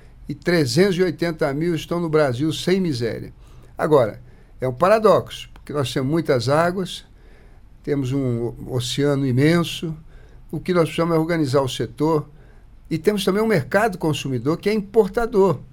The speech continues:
O Brasil importa um bilhão de dólares de peixe. Nós precisamos é organizar isso tudo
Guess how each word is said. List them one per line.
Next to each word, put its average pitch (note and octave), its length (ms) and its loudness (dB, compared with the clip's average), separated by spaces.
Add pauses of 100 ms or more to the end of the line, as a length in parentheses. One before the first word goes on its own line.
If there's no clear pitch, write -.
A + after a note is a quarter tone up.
(300)
O - 40 -12
Brasil C#3 300 -2
importa G3 460 -2
um A3 100 -2
bilhão G3 600 2
de C#3 120 -2
dólares C#3 420 0
de D3+ 100 -12
peixe. - 440 -8 (600)
Nós E3+ 200 2
precisamos E3 320 -2
é G3 60 0
organizar G3+ 540 0
isso B2 180 -8
tudo D#3+ 380 -4